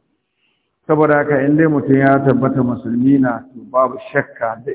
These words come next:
izinin Allah, kulba jama, kulba dadewa sai ya bada ansa. Amma zai huskanci wahala in bai karatu ba.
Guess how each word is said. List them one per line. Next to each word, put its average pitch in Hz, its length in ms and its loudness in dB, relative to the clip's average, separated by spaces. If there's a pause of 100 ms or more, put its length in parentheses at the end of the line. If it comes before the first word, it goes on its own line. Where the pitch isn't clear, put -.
izinin 143 320 -2
Allah, 120 500 -2 (600)
kulba 151 340 2
jama, 131 320 2 (140)
kulba 151 300 2
dadewa 120 640 0 (340)
sai 135 140 0
ya 131 180 2
bada 127 380 0
ansa. 107 420 -12 (280)
Amma 131 420 -2
zai 139 100 4
huskanci 127 560 -2
wahala 139 440 0
in 147 120 0
bai 131 240 4
karatu 110 400 -4
ba. - 160 -20